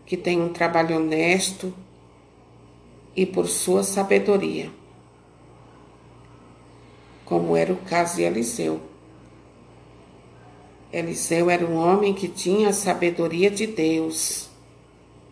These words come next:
Então Eliseu falou pra ele: falou pra ela: "Entra,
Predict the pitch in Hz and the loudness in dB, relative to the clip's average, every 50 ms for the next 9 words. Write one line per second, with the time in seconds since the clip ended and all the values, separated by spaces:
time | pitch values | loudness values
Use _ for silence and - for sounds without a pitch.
0 | - - - - - - - - - - - - - - - - - - - - | -20 -20 -20 -20 -20 -20 -20 -20 -20 -20 -20 -20 -20 -20 -20 -20 -20 -20 -20 -20
1 | - - - - - - - - - - - - - - - - - - - - | -20 -20 -20 -20 -20 -20 -20 -20 -20 -20 -20 -20 -20 -20 -20 -20 -20 -20 -20 -20
2 | - - - - - - - 185 180 180 185 170 165 170 170 170 180 190 190 185 | -20 -20 -20 -20 -20 -4 -2 -2 -2 0 0 0 2 2 4 4 4 4 2 2
3 | 185 180 185 190 190 190 190 180 180 185 190 190 - 196 190 185 180 175 170 175 | 0 0 0 0 0 -2 -2 0 2 2 2 2 0 -2 0 2 2 4 4 4
4 | 180 185 185 175 - - - - - - - - - - - - - - - - | 4 2 0 -4 -10 -14 -18 -20 -20 -20 -20 -20 -20 -20 -20 -20 -20 -20 -20 -20
5 | - - - - - - - - - - - - - - - - - - - - | -20 -20 -20 -20 -20 -20 -20 -20 -20 -20 -20 -20 -20 -20 -20 -20 -20 -14 -4 0
6 | 170 175 185 185 185 185 190 190 185 175 165 165 165 160 160 160 151 - - - | 2 4 4 4 4 2 2 2 4 4 2 2 0 -2 -2 -6 -8 -12 -18 -20
7 | - - - - - - - - - - - - - - - - - - - - | -20 -20 -20 -20 -20 -20 -20 -20 -20 -20 -20 -20 -20 -20 -20 -20 -20 -20 -20 -20
8 | - - - - - 190 185 180 185 208 202 190 - 175 165 165 165 - | -20 -20 -20 -10 -2 2 4 6 6 4 4 -2 -4 -2 -2 -2 -4 -8